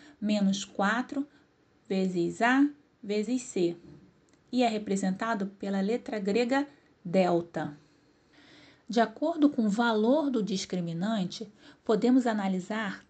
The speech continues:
três comportamentos distintos das raízes que podem ser encontradas na resolução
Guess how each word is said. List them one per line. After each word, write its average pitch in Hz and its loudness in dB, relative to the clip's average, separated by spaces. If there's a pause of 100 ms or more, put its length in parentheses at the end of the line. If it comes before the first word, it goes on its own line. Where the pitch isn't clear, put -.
(140)
três 311 2
comportamentos 208 0
distintos 196 0 (260)
das 226 -2
raízes 247 0
que 262 -2
podem 302 0
ser 240 0
encontradas 208 0 (380)
na 202 -2
resolução 202 2